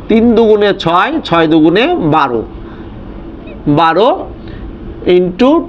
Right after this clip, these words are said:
tan theta into cot theta-কে আমি এইভাবে লিখে নিলাম one by tan theta। আমরা পারি তো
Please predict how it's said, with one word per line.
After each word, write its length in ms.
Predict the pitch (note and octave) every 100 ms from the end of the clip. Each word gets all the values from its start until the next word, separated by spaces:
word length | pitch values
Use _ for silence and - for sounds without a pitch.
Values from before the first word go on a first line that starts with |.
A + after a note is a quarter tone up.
| -
tan 320 | F#3+ E3 E3+ G#3+ D4 F4 - - - - -
theta 380 | F#3 E3 F3 F3 A#3 D4 A#3+
into 320 | C4+ A3+ E3+ F3 -
cot 140 | G3+ F3+ G#3+
theta-কে 340 | G#3+ A3 A3+
আমি 220 | G#3+ A3
এইভাবে 360 | A#3+ F#3+ F3 F#3+
লিখে 240 | F3+ D#3+
নিলাম 380 | F3+ F#3+ G#3 D#4 - E3
one 120 | D#3+ D#3+ D#3
by 240 | D3+ D3 D3+ D#3+ - -
tan 160 | D3 A#2 -
theta। 200 | G#2+ G2 - - - - -
আমরা 200 | D#3+ F#3
পারি 160 | B3 E4+
তো 300 | D#4 -